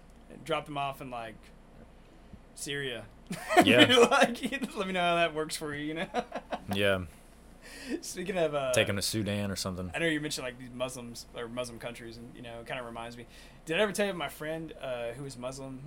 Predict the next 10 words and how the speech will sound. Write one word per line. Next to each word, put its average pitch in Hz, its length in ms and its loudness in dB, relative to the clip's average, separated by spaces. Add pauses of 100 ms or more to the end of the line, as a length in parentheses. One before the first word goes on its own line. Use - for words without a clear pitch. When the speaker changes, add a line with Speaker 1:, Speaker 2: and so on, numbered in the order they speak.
(160)
Speaker 1:
uh, 113 480 -8 (1040)
Ellis? 156 440 0 (960)
Speaker 2:
No. 98 220 4 (420)
Speaker 1:
The 151 60 -12
guy 143 180 2
who 143 60 -6
worked 135 180 -8
at 131 60 -10
Universal 123 360 -12
Studios? 147 460 -14